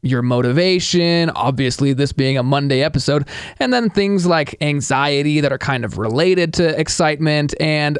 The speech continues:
I like that you and your programs use the word excitement rather than anxiety, because anxiety is a negative word.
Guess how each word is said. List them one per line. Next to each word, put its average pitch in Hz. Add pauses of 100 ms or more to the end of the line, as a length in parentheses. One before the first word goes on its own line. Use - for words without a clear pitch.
I 170
like 233
that 175
you 196
and 170
your 170
programs 156
use 151
the 139
word 143
excitement 135
rather 143
than 131
anxiety, 123
because 123
anxiety 120
is 113
a 113
negative 208
word. 196